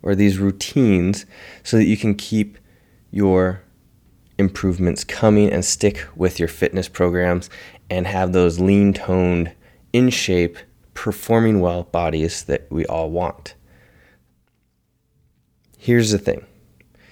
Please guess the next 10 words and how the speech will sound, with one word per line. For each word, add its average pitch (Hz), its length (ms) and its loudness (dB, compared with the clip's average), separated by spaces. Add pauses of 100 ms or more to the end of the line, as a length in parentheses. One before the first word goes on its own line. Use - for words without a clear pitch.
(320)
You 110 140 0
have 139 380 -2
to 151 120 2
have 101 500 2 (100)
a 92 120 -2
trigger 98 540 -2
set - 360 -2
up 87 240 -2
in 90 180 -4
your 85 300 -2